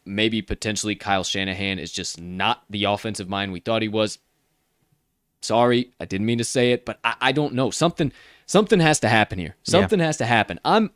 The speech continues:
Speaker 1: I'm high on him. I think they have a great year. I think they have a bounce back year. But maybe not.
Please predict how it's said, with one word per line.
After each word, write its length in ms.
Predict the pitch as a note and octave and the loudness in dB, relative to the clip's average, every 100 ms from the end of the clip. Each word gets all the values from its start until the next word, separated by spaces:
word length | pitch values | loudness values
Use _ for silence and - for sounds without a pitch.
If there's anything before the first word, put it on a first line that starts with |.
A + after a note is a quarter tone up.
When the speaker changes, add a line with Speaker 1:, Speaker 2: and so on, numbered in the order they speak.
| - | 0
Speaker 1:
I'm 160 | F#3+ D#3 | 2 4
high 240 | D#3+ G#3 | 2 4
on 120 | E3+ | 4
him. 160 | E3+ F3 - | 2 -2 -6
I 60 | - | -6
think 180 | E3+ | -4
they 80 | E3 | 0
have 120 | E3+ | 0
a 40 | D3+ | 0
great 240 | C#3+ D#3 | 0 0
year. 160 | D#3 F3+ | 2 0
I 40 | |
think 140 | D3+ C#3+ | -2 -2
they 80 | |
have 80 | D#3+ | -2
a 40 | C3+ | 0
bounce 240 | C3+ D3 | -2 -2
back 260 | - C3 - | -2 -2 2
year. 260 | D#3+ D#3+ - _ _ _ _ _ _ | 4 2 -2 _ _ _ _ _ _
But 120 | - A2 | -12 -2
maybe 220 | C3+ F3+ | 0 2
not. 300 | D3+ F#3 | 2 2